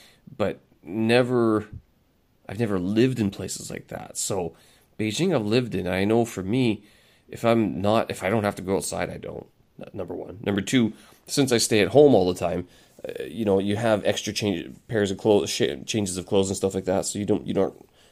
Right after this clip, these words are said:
you're not really fighting that as much anymore. Um, and I wonder if covid has sort of changed this as well, like, uh, how people live in these different cities. But anyway, middle of April, uh,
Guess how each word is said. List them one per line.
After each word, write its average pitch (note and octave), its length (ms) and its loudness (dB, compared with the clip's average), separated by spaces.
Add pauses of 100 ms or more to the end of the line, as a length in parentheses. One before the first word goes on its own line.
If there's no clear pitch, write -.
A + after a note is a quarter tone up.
(100)
you're C3 80 0
not A#2 100 4
really G#2 180 2
fighting A2 500 2
that G2+ 260 4
as A2 120 -4
much - 440 0
anymore. G#2+ 400 -2 (600)
Um, F2+ 320 2
and B2+ 140 -2
I D3 60 2
wonder B3 240 4
if - 140 -4
covid B2 320 4
has G2 100 -8
sort F#2 180 -6
of E2 60 -12
changed F2 280 -8
this F2 140 -8
as F2+ 100 -10
well, E2+ 200 -6
like, E2 180 -10
uh, E2+ 100 -8
how F#2 140 -6
people F#2 360 -8
live F2 180 -8
in F#2+ 80 -8
these F2 160 -10
different F2 280 -10
cities. E2 360 -10
But F2 160 -10 (480)
anyway, C#3+ 340 0
middle B2+ 260 4
of A2+ 80 2
April, C3 400 2 (1040)
uh, F#3+ 200 6